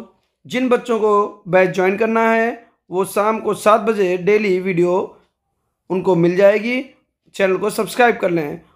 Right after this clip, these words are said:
और अगर WhatsApp ग्रुप पर ज्वाइन होना चाहते हैं, तो WhatsApp नंबर पर मैसेज करें, जिससे आपको ग्रुप पर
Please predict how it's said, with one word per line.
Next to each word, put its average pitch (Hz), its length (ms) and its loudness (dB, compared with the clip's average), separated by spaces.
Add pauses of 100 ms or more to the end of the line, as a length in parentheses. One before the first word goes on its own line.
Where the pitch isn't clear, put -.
(140)
और 196 140 0
अगर 196 240 2
WhatsApp 190 420 0
ग्रुप 208 220 -4
पर 185 240 2
ज्वाइन 196 300 2
होना 208 180 2
चाहते 185 300 -2
हैं, 196 380 -2 (340)
तो 196 640 0
WhatsApp 180 320 2
नंबर 185 280 0
पर 175 160 0
मैसेज 165 320 -2
करें, 226 280 0 (220)
जिससे 185 280 -2
आपको 180 300 2
ग्रुप 165 240 -6
पर 240 220 2